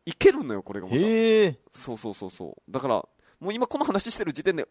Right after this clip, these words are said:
Speaker 1: またそうめん食べたくなってくる。
Speaker 2: 嘘だろ、お前。
Speaker 1: そもそもそうめんにハマってるし。
Speaker 2: お前、そ-、そうなのよな。お前、ずっと同じもん食えるもんな、お前な。
Speaker 1: そう、そうだね。あの、俺はもう同じものしか食わないから。
Speaker 2: うん。
Speaker 1: そう。だから、一緒にこの焼肉屋行っても、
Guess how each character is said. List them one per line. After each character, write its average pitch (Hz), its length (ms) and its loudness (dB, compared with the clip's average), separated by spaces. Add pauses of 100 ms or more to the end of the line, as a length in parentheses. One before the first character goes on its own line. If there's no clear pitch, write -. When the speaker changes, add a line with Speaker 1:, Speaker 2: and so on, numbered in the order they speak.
Speaker 1:
ま 165 100 0
た 170 80 -6
そ 208 140 2
う 190 40 2
め 156 60 2
ん 120 40 -2
食 120 80 0
べ - 60 -4
た 135 60 -2
く 123 60 -10
な 104 60 -6
っ - 40 -10
て 101 80 -10
く - 40 -12
る。 151 40 2
Speaker 2:
嘘 339 180 4 (140)
だ 190 60 8
ろ、 156 80 6
お - 20 4
前。 120 60 2
Speaker 1:
そ - 80 6
も - 60 8
そ 277 100 2
も 220 80 0
そ 330 200 4
う - 20 2
め 277 100 8
ん - 20 8
に 202 60 4
ハ - 120 0
マ 196 80 2
っ - 40 -6
て 143 100 -4
る 107 80 -4
し。 - 120 -6
Speaker 2:
お 330 40 4
前、 392 60 6
そ-、 - 20 6
そ - 40 4
う - 20 4
な 269 100 6
の 185 60 4
よ 147 60 4
な。 139 80 4
お 156 40 2
前、 151 220 4
ず 196 160 0
っ 320 40 2
と 240 220 6
同 285 120 6
じ 277 80 6
も 220 60 8
ん - 20 2
食 190 180 6
え 185 40 8
る 170 60 6
も 156 120 4
ん 131 80 2
な、 104 140 4
お 101 40 0
前 101 200 0
な。 98 220 0
Speaker 1:
そ - 160 4
う、 - 260 0
そ 233 140 -2
う - 20 0
だ 139 100 0
ね。 104 140 -6 (360)
あ 135 80 -2
の、 123 260 -2
俺 220 160 2
は 220 60 -2
も 160 120 -2
う 170 80 4
同 254 200 2
じ 254 80 2
も 269 100 2
の 185 60 6
し - 60 2
か 156 60 -2
食 143 140 -2
わ 139 60 2
な 117 80 -2
い 98 40 -4
か - 80 -4
ら。 98 80 0
Speaker 2:
う 92 140 -2
ん。 - 80 -10 (160)
Speaker 1:
そ 95 360 -8 (400)
う。 - 20 -18
だ 110 80 -8
か 139 100 -2
ら、 104 240 0 (420)
一 143 140 -8
緒 160 40 -6
に 151 140 -6
こ 123 120 -6
の 110 60 -4
焼 135 200 -4
肉 143 200 -4
屋 127 60 2
行 113 80 -2
っ - 60 -20
て - 60 -6
も、 - 220 -8